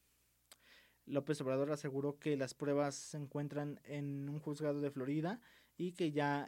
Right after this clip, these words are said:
es un proceso en curso respecto a, eh, los recursos trasladados a Florida para la compra de diversos bienes como departamentos, yates, entre otros, con un monto aproximado de setecientos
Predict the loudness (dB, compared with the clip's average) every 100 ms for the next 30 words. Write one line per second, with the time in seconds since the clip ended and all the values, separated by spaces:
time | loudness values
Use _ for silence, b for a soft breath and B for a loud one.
0 | -2 -2 -2 -6 -8 -6 -4 -2 -2 -2
1 | -2 -2 -4 -8 _ b b b -6 -4
2 | 2 2 2 2 2 0 0 0 0 0
3 | 0 0 -10 b b b -2 2 4 2
4 | 0 -6 _ -20 -20 _ _ _ 0 2
5 | 4 2 2 -2 -4 -4 -4 -2 -4 -2
6 | -2 -2 0 0 -2 -2 -6 -2 0 2
7 | 2 2 0 2 0 -2 -6 -2 0 0
8 | -2 -4 -4 -6 -4 -2 -4 -2 0 0
9 | -2 -6 -4 -4 -2 -2 0 0 0 -2
10 | -4 B B B B -8 -4 0 2 2
11 | 2 0 0 -4 -18 b b b -4 0
12 | 2 4 4 2 2 4 4 0 -6 -4
13 | 0 2 2 0 -4 -10 -8 -6 -4 -2
14 | -4 -4 -16